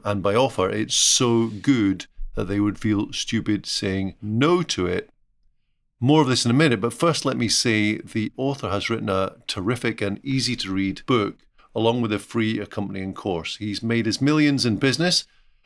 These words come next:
uh, so he's giving back the difference. Literally, I think it was twenty sixteen from memory in the book. He, he'd, he'd been studying marketing for a while. He's a young guy. He, he'd sold six gyms, and really he was just going out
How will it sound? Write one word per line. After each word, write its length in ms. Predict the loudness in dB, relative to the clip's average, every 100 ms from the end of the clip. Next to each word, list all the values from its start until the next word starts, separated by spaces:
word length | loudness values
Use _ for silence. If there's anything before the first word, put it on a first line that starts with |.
| _
uh, 340 | -6 -4 -4 -2
so 280 | 0 2 2
he's 180 | 2
giving 320 | 0 0 2 2
back 240 | 0 -2
the 80 | -2
difference. 320 | -2 -2 -2
Literally, 640 | 0 0 0 -2 -2 -6 -12 -20 -20 -20 -18 -8
I 40 |
think 160 | -2 0
it 20 |
was 140 | 0
twenty 280 | 0 0 2
sixteen 840 | 2 2 0 0 2 4 2 0
from 240 | -4 -4 -2
memory 180 | 0
in 60 | 0
the 80 | 0
book. 280 | -2 -2 -8 -20 -20 -6
He, 520 | -2 2 2 2 0
he'd, 120 | 0
he'd 180 | -2 0
been 120 | 2
studying 320 | 4 4 4
marketing 400 | 4 4 2 0
for 80 | 2
a 20 |
while. 160 | 4 4
He's 100 | 2
a 40 |
young 160 | 2 4
guy. 320 | 4 4 4
He, 480 | 2 0 0 0 0
he'd 400 | -2 -2 -2 -8 -4
sold 640 | -2 0 0 0 -2 -6 -10
six 560 | -6 -4 -2 -4 -4 -6
gyms, 680 | 0 2 4 4 2 0 -4 -16 -2
and 640 | 2 4 4 4 2 0 0
really 340 | 2 4 4
he 80 | 2
was 120 | 0
just 160 | -4 -2
going 240 | 0 2
out 300 | 2 0 -4